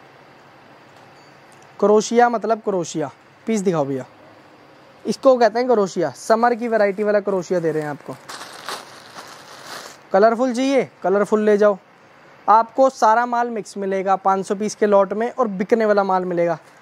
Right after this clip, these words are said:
ये देखना जी, पीस देखो क्रोशिया के अंदर कितना ज़बरदस्त पीस है।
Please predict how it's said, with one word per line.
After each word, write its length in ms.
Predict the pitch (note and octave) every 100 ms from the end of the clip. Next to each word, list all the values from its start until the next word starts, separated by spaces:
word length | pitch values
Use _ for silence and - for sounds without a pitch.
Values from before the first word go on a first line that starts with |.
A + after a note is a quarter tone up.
| _ -
ये 140 | G3+
देखना 360 | G3+ F#3+ F3 E3
जी, 140 | D#3 C#3 - - - - - - - - - - -
पीस 180 | A3+ A3+
देखो 280 | G3 D#3+ D3 B2+ - -
क्रोशिया 360 | F3 D#3+ E3+
के 60 | D#3+
अंदर 180 | D#3 D#3
कितना 340 | - - G#3 G3+
ज़बरदस्त 480 | F3+ E3+ E3+ - -
पीस 160 | C3+
है। 100 | C3